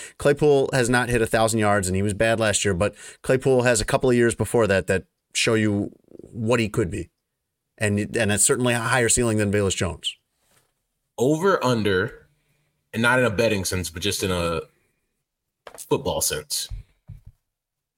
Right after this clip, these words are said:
Speaker 2: twenty-nine and a half catches this year.
Speaker 1: For who? For Velus Jones?
Speaker 2: For Velus
Speaker 1: No, I don't.
Speaker 2: Jones.
Speaker 1: Oh, under. Under.
Speaker 2: And at that point, you shouldn't be on the team anymore.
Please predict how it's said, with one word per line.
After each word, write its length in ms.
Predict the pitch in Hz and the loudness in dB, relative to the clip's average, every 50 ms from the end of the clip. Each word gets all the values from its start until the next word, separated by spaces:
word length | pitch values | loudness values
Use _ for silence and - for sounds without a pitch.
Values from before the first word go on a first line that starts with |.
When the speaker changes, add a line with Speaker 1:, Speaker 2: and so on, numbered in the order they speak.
| _ - | _ -2
Speaker 2:
twenty-nine 640 | - - 135 127 139 147 147 147 139 127 117 117 113 110 | -2 0 0 0 2 2 2 2 2 2 2 2 2 2
and 100 | 104 101 | 0 0
a 40 | |
half 260 | 101 104 92 92 - - | -2 -2 -4 -4 -4 -4
catches 400 | - 78 67 - - - - - | -6 -6 -6 -6 -10 -12 -10 -10
this 180 | - - - | -8 -8 -8
year. 160 | - - - - _ _ _ _ _ _ _ _ _ _ _ _ _ _ _ _ _ _ _ _ _ _ _ _ _ _ _ _ _ | -8 -10 -12 -16 _ _ _ _ _ _ _ _ _ _ _ _ _ _ _ _ _ _ _ _ _ _ _ _ _ _ _ _ _
Speaker 1:
For 260 | - - 123 104 90 | -6 -2 -2 0 0
who? 200 | 104 135 127 85 | 0 0 0 0
For 200 | - - - 92 | -2 -4 -4 -2
Velus 360 | 76 104 95 90 85 127 - | 0 0 2 2 2 0 0
Jones? 420 | - 107 95 113 147 151 117 110 98 | 0 0 0 0 2 2 0 0 2
Speaker 2:
For 60 | 113 | 4
Velus 120 | 123 131 143 | 4 4 6
Speaker 1:
No, 40 | 147 | 6
I 120 | 156 156 | 4 4
don't. 120 | 151 - | 2 0
Speaker 2:
Jones. 280 | - 110 104 85 71 78 | 0 0 0 0 -2 -2
Speaker 1:
Oh, 240 | 95 90 85 82 85 | -2 -2 -2 -2 -2
under. 300 | 101 98 87 78 71 - _ _ _ _ _ _ - | -2 -2 -2 -2 -4 -8 _ _ _ _ _ _ -8
Under. 260 | 95 87 78 73 - _ _ _ _ _ _ _ _ _ _ _ _ _ _ _ _ _ _ - _ | -6 -6 -6 -8 -12 _ _ _ _ _ _ _ _ _ _ _ _ _ _ _ _ _ _ -2 _
Speaker 2:
And 180 | 135 139 135 135 | 2 2 4 4
at 220 | 139 139 139 - 160 | 2 2 2 2 2
that 240 | 156 151 - - | 2 2 0 -2
point, 360 | - 131 123 110 107 104 - - _ | -4 -2 0 0 0 0 -2 -6 _
you 260 | 95 90 98 117 120 | -8 -4 -2 0 0
shouldn't 300 | - - 117 92 92 80 | 2 0 0 0 -2 -2
be 100 | 87 87 | -2 -2
on 100 | 80 76 | -4 -4
the 60 | 69 | -6
team 220 | - - - - - | -10 -12 -12 -14 -18
anymore. 340 | - _ _ _ - - | -20 _ _ _ -20 -20